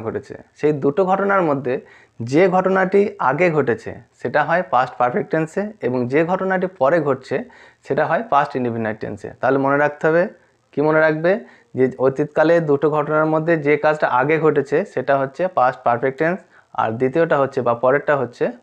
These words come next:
পাস্ট ইনডেফিনাইট টেন্স। তো চলো দেখে নিই চেনার উপায়টা কি। দেখো এক্ষেত্রে চেনার যে উপায় বাংলা বাক্যের ক্ষেত্রে, এটা হচ্ছে ইয়া ছিলাম,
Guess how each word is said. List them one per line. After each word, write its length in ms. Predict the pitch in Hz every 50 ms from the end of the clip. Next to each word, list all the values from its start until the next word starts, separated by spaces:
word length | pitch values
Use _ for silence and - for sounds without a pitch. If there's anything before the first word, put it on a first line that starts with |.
| _ -
পাস্ট 220 | 123 131 127 - - 143 143
ইনডেফিনাইট 460 | 143 139 127 123 123 110 104 107 - -
টেন্স। 180 | - - - 117 _ _ _ _ - - - _ _
তো 60 | - 139 143
চলো 160 | 180 175 185 180 160
দেখে 140 | 151 143 165 160
নিই 80 | 156 -
চেনার 220 | 151 135 139 135 131 127
উপায়টা 300 | 127 113 110 110 110 107 -
কি। 120 | - - - - _ _ _ _ _ _ - - - - - - - _ _ _ _ _ _ -
দেখো 180 | 175 156 151 165 - 175
এক্ষেত্রে 360 | 180 202 208 208 - 220 226 214 220
চেনার 240 | 165 160 165 180 185 180 160 170 175
যে 60 | 175 165 147
উপায় 280 | - - 151 139 123 110 - - _ _ _ _ _ _ _ -
বাংলা 260 | 131 131 135 139 143 143 139
বাক্যের 260 | 131 131 - - 135 127
ক্ষেত্রে, 300 | - 123 - - 123 117 104 107 - _ _
এটা 140 | - 196 190 190
হচ্ছে 260 | 196 190 - - 139 139 226 - - _ _ - - _ _ _ _ _ _ _ -
ইয়া 200 | 156 147 165 170 175 165 -
ছিলাম, 280 | 185 180 185 185 185